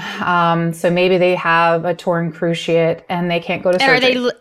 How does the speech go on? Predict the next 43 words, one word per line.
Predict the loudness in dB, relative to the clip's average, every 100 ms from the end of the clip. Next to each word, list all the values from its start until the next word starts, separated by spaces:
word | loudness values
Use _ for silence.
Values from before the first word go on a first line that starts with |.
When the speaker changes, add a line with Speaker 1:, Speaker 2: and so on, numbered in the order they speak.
| -10
Speaker 2:
usually | -6 -4 -2 -2
coming | -2 -2 -4
to |
see | -6 -4 -4 -2
you | -4
because | -6 -8 -8 -4
their | -2
dog | 2 2 2 0
has | -4
got | -2 0 0
an | -2
injury | -2 -2 0 0
or | 0
is | -2 -4 -2
limping | -2 0 -2 -2 -2
and | -4
they | -4
can't | -6 -6
figure | -4 -2 0 0
it | 2
out, | 2 2 0
or | 0 0
a |
vet | 0 0 -2 -4
sends | -6 -4 -4
them | -4 -6
to | -6 -6
you? | -2 -2 -4 -10 _ -2
Speaker 1:
Yeah, | 2 4 4
either | 4 4 4
one. | 4 2 0 0 0
Speaker 2:
Okay. | -2 0
Speaker 1:
Um, | 2 2 2 -2 -2
sometimes | -4 -2 0 0 2
vets | 2 0 0
are | 0
like, | 2 2 0
"Ah, | 0 2 4
that's | 2 2
out | 2
of | 2
my | 2 2
realm. | 2 2 2 -2